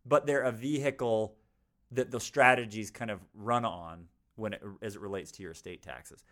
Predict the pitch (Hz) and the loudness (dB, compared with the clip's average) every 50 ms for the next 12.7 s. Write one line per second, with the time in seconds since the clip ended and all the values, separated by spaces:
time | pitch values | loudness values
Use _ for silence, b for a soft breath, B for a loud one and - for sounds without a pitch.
0 | _ _ - 131 127 - - 143 131 135 139 135 131 - 123 120 127 131 135 123 | _ _ 2 2 4 4 0 -2 0 2 0 0 0 -2 -2 0 0 0 0 -2
1 | 117 117 110 104 101 104 95 101 98 - - 113 104 - - - 87 - - - | -4 -6 -8 -8 -8 -10 -12 -14 -16 -10 -8 -6 -8 -8 -10 -16 -20 -8 -4 -2
2 | 147 156 156 - 101 95 92 95 92 - _ _ _ _ _ _ _ _ _ _ | -2 -2 -2 -6 -6 -6 -6 -6 -8 -10 _ _ _ _ _ _ _ _ _ _
3 | _ _ _ _ _ _ _ _ - 120 120 117 113 110 107 - - - - 160 | _ _ _ _ _ _ _ _ -8 -4 -2 0 0 0 0 -2 -8 -4 0 4
4 | 156 165 180 175 175 - 151 131 127 123 117 117 113 113 110 - 107 98 - 95 | 6 8 8 8 6 4 -2 -2 -2 -2 -2 -4 -8 -10 -10 -12 -12 -10 -10 -12
5 | 87 78 69 65 67 - _ _ _ _ _ _ _ _ _ _ _ _ _ _ | -14 -14 -16 -18 -20 -20 _ _ _ _ _ _ _ _ _ _ _ _ _ _
6 | _ _ _ _ _ _ _ _ _ _ _ _ _ - - - 113 113 117 113 | _ _ _ _ _ _ _ _ _ _ _ _ _ -6 -2 2 4 4 4 2
7 | - - - - 123 110 104 101 - - - - 120 110 101 87 78 76 73 73 | 0 -6 -10 -8 -6 -4 -4 -6 -6 -8 -8 -6 -4 -4 -6 -6 -10 -14 -16 -16
8 | 80 90 101 _ _ _ _ _ _ _ _ _ _ _ _ _ _ _ _ _ | -18 -20 -20 _ _ _ _ _ _ _ _ _ _ _ _ _ _ _ _ _
9 | - 104 110 110 110 107 - - - 101 - - - - 120 104 95 - - _ | -10 -2 0 0 0 0 -2 -8 -10 -10 -10 -12 -4 -2 0 0 0 -2 -8 _
10 | _ - 127 120 113 - - 110 98 95 - - 87 80 78 - - - 80 - | _ 6 6 6 6 4 -2 -12 -14 -10 -8 -8 -8 -8 -8 -12 -18 -20 -20 -20
11 | - - - - - - - _ _ _ _ _ _ _ _ _ _ _ _ _ | -20 -20 -20 -20 -20 -20 -20 _ _ _ _ _ _ _ _ _ _ _ _ _
12 | _ - - 87 80 - - 80 78 - - - _ | _ -10 -8 -8 -8 -12 -16 -20 -20 -20 -20 -20 _